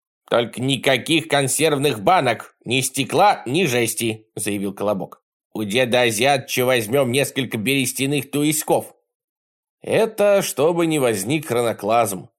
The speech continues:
важно пояснил Косте Филимонов. «Откуда консервные банки в эпоху?» «Не умничай, отрок», сказал Колобок.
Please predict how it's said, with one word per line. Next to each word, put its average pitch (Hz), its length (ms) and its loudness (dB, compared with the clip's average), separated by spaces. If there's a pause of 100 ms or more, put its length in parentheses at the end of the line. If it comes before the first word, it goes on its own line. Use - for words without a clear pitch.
(100)
важно 95 380 -2
пояснил 95 520 -6
Косте 151 420 -4
Филимонов. 113 640 -4 (380)
«Откуда 156 540 -2
консервные 185 600 0
банки 196 340 0
в 165 140 2
эпоху?» 170 520 0 (360)
«Не 127 380 0
умничай, 143 680 2
отрок», 151 640 4 (300)
сказал 101 240 0
Колобок. 101 480 -2